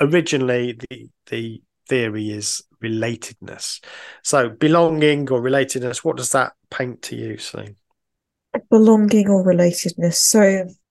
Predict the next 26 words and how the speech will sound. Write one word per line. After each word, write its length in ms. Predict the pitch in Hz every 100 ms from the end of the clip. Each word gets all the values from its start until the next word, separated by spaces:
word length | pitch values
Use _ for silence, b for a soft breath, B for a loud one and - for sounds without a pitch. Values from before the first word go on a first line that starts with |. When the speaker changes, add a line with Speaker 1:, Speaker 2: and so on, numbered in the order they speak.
| -
Speaker 2:
I 60 |
suppose 360 | 214 - 180 180
it's 400 | 180 - - - _
people 320 | - 254 254 226
that 140 | -
you're 200 | 180 170 180
automatically 840 | 180 180 180 165 - - - 165
connected 540 | - 160 - - 165 156
with. 380 | 165 175 -
So 380 | - - - - -
sort 340 | - 180 175
of 80 | -
you 280 | 165 165 - 180
are 240 | 170 165
born 360 | - 175 165 160
into 640 | 160 - 175 165 160 156 B B B B B _ _ -
generally 480 | 185 170 165 165 165
family. 760 | - 196 165 165 165 170 170 _ _ _ _ _ 196
Um, 500 | 180 170 165 165 165
so 300 | - - 180
you've 280 | 165 160 160
got 240 | - - -
that 160 | -
kind 240 | - 165 160
of, 180 | 156
like, 280 | - 78 -